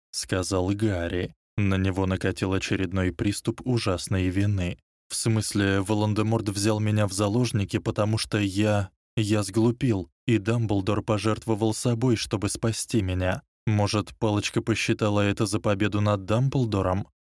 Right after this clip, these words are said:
Ну, впрочем, я в самом деле победил Волан-де-Морта. Однако, думаю, лучше, если никто не узнает, что я там вообще был». Бип, тик,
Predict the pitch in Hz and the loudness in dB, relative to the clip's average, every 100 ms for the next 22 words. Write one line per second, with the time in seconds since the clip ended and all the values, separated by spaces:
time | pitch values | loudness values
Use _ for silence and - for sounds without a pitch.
0 | _ - 120 117 113 110 101 - 117 117 | _ -2 2 2 2 2 0 -2 0 0
1 | - 110 107 107 107 - 117 117 113 113 | 2 2 4 2 2 0 0 2 2 2
2 | 143 104 104 98 101 98 95 101 101 101 | 0 0 0 0 2 0 2 2 2 2
3 | 107 104 90 - 95 - _ _ 123 110 | 0 0 0 0 -2 -4 _ _ 0 2
4 | 127 123 120 127 120 117 117 113 117 - | 0 0 2 2 4 4 4 4 2 2
5 | 110 110 117 113 120 - 127 98 95 98 | 2 2 0 2 0 0 -2 0 0 0
6 | 104 98 92 - 107 98 95 101 98 104 | 2 0 0 -2 0 0 0 0 0 -2
7 | 101 - 110 117 117 92 92 - _ _ | -2 0 0 0 -2 -2 -4 -8 _ _
8 | _ _ - 98 92 110 120 - _ _ | _ _ -6 -4 0 -2 -2 -10 _ _
9 | _ _ - - 98 - | _ _ -8 -4 -4 -8